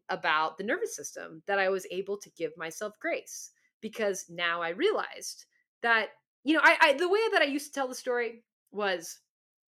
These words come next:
if you just believe in yourself, right? Like, you know, you're trying to, like, walk along, you know, a six-inch curb and you have no problem walking along it because there's no consequence if you fall. But imagine now you're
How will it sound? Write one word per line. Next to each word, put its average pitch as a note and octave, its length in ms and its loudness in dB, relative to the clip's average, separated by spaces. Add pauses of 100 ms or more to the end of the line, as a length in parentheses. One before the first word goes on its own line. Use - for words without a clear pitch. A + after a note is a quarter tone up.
(340)
if G#3 140 -2
you F#3+ 60 -14
just A3 220 -4
believe E3 320 -6
in D3+ 100 -8
yourself, - 500 -12 (320)
right? D#3+ 260 -2 (340)
Like, F#3 300 0 (320)
you D4 120 2
know, B3 200 6
you're A#3+ 220 -2
trying D4 380 0
to, D4 100 -6
like, B3 280 2
walk G#3+ 400 2
along, F#3+ 720 -2
you G3 140 -6
know, F3 140 -4
a F3+ 60 0
six-inch G3 580 -6
curb E3+ 520 -2 (120)
and G3+ 160 -2
you A3 60 2
have G#3 100 0
no A3+ 140 2
problem G#3+ 340 -2
walking E3+ 320 -6
along D#3 240 -8
it D#3 100 -14
because G#3 180 -2
there's G#3 160 -4
no G#3+ 140 -4
consequence E3 540 -10
if C#3+ 120 -20
you D3 80 -16
fall. - 340 -18 (280)
But A3+ 100 0
imagine C4 380 4
now A#3+ 140 4
you're A3+ 260 0